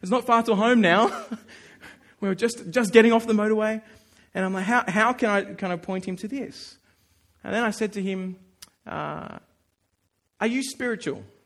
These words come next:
I'm like, "I've got to talk about the gospel. It's what this is saying." So I said, "Oh, are you spiritual in any way?" And then he said, "Oh, yes, I was the vice president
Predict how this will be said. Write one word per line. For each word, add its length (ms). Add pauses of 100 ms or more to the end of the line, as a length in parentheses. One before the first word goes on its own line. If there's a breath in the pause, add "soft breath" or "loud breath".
(460)
I'm 60
like, 120
"I've 120
got 100
to 80
talk 220
about 200
the 60
gospel. 420
It's 80
what 160
this 140
is 140
saying." 400 (320 soft breath)
So 100
I 40
said, 120
"Oh, 80
are 120
you 140
spiritual 540
in 80
any 180
way?" 300 (680 soft breath)
And 100
then 100
he 80
said, 180
"Oh, 140
yes, 560 (140 loud breath)
I 80
was 140
the 100
vice 340
president 600